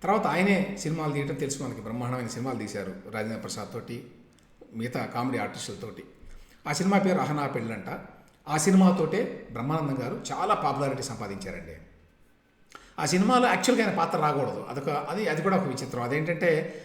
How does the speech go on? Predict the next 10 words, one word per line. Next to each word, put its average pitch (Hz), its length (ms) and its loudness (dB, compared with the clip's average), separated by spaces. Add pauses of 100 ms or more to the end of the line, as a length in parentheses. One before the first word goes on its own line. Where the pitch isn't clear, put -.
(140)
అప్పట్లో 220 360 0
చాలా 185 220 2
పాపులర్ 147 440 2
ఆర్టిస్టు 147 600 -2
కోట 156 180 2
శ్రీనివాసరావు 147 520 0
గారు, 170 340 2 (240)
సుత్తి 208 240 2
వీరభద్రరావు 120 480 2
గారు. 90 200 -6